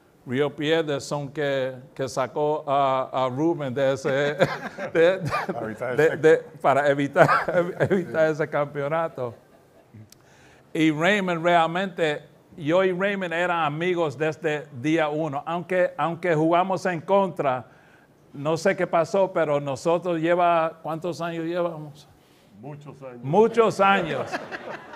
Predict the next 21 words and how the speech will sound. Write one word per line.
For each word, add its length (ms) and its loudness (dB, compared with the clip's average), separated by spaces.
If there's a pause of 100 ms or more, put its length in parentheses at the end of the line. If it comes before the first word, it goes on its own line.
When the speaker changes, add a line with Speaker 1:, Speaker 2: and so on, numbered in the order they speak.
(1080)
Speaker 1:
Y 200 0
para 300 2
estar 300 2
jugando 440 2
con 200 0
ese 240 -2
grupo, 400 4
porque 380 -4
como 520 -2
yo 180 0
estaba 420 0
en 80 -6
la 140 2
universidad 760 0
en 120 -6
ese 240 -4
momento, 480 -6
en 40 -8
setenta 460 -8
y 80 -8
seis, 500 -6